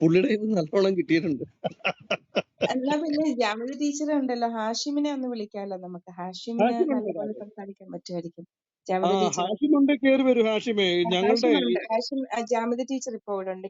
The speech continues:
Speaker 2: കേറി വാ, ഒന്ന്
Speaker 1: ആ,
Speaker 2: സംസാരിച്ചിട്ട് പോ.
Speaker 1: ഹാഷിമേ കേ-, കേറി വാ. ഇപ്പൊ ഹാഷിമേ,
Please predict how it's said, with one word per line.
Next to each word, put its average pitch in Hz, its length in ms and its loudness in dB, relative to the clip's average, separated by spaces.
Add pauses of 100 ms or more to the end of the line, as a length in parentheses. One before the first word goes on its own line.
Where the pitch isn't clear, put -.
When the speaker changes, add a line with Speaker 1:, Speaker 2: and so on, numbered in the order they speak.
Speaker 2:
കേറി 233 180 -2
വാ, 180 160 -4 (840)
ഒന്ന് 226 100 -6
Speaker 1:
ആ, - 0 -
Speaker 2:
സംസാരിച്ചിട്ട് 202 540 -2
പോ. 165 160 -2
Speaker 1:
ഹാഷിമേ 220 440 -2
കേ-, 214 300 0
കേറി 220 180 4
വാ. 170 160 -2
ഇപ്പൊ 180 280 2
ഹാഷിമേ, 202 580 2